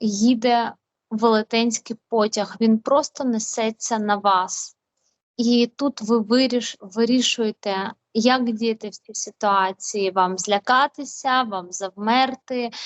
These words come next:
вам відійти, а вам спостерігати, що вам робити в цій ситуації. Ви, а, маєте контролювати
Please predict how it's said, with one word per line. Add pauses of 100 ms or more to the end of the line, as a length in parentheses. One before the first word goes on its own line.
(200)
вам
відійти, (380)
а
вам
спостерігати,
що
вам
робити
в
цій
ситуації.
Ви, (640)
а,
маєте (160)
контролювати